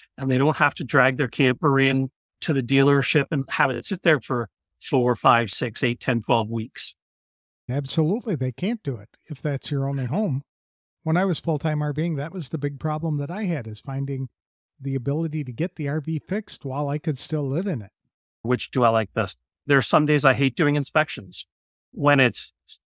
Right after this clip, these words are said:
Speaker 1: thirty degrees Fahrenheit outside and snowing. I would rather be anywhere except crawling on a roof.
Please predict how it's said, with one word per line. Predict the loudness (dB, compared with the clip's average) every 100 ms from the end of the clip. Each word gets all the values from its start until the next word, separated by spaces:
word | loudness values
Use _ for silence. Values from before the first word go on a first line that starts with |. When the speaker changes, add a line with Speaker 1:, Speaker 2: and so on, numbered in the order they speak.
| _
Speaker 1:
thirty | -10 4 6 8
degrees | 4 4 2 2
Fahrenheit | 0 2 2 -2 -4
outside | -4 -6 -4 -2 -2 -6 _ _
and | 2 2
snowing. | 2 2 2 2 0 -8 _ _ _
I | 4 4
would | 4
rather | 4 4 4
be | -8 -10 _
anywhere | 2 6 6 6 4
except | 2 -2 -4
crawling | -2 2 4 2
on | 2 0
a |
roof. | 0 -2 -2 -6